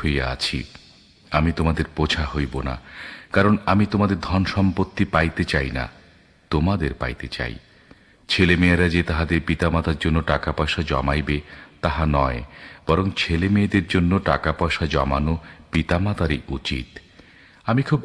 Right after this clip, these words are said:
আনন্দিত হইয়াই তোমাদের জন্য আমার সমস্ত কিছু খরচ করিব এবং নিজেকেও দিয়া দিব।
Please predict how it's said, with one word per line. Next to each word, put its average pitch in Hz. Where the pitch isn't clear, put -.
আনন্দিত 113
হইয়াই 98
তোমাদের 90
জন্য 87
আমার 82
সমস্ত 110
কিছু -
খরচ 73
করিব 76
এবং 80
নিজেকেও 76
দিয়া 67
দিব। 62